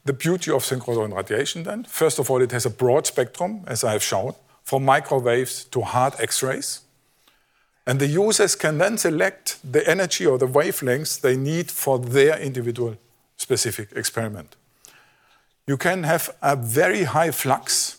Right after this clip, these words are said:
high intensity photon beams, which allow very fast, very rapid experiments,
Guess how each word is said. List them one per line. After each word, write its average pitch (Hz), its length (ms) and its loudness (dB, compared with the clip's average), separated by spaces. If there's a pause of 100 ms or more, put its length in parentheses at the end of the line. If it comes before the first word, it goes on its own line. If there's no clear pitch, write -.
(160)
high - 200 0
intensity 156 640 -2
photon 139 460 -2
beams, 120 380 -10 (260)
which 127 220 2
allow 123 500 2 (200)
very 151 300 2
fast, 143 480 0
very 156 280 2
rapid 143 340 0
experiments, 113 880 -4